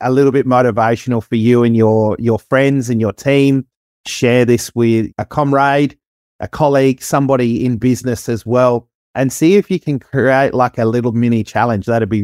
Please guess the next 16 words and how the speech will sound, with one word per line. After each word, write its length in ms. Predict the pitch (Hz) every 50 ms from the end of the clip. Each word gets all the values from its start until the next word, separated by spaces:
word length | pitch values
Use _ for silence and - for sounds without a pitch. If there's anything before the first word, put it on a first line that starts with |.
| 110 - -
that'd 200 | - 117 117 113
be 80 | 104 107
really 320 | 98 101 107 107 101 104
cool. 360 | - - - 113 107 101 92
So, 460 | - - - - 117 107 107 110 107 113
uh, 160 | 110 110 107 - _ _ _ _ _ _ _ _ _ _ _ _ -
that's 240 | 185 196 196 - 226
all 140 | 214 180
from 220 | - - 170 156 156
me. 280 | 170 196 220 226 214
I 80 | 175 139
think 260 | - - 202 196 151
that's 260 | 175 165 156 - -
all 180 | 170 160 151 131
from, 360 | - - 151 131 127 127 117
uh, 400 | 135 135 131 127 127 127 127 123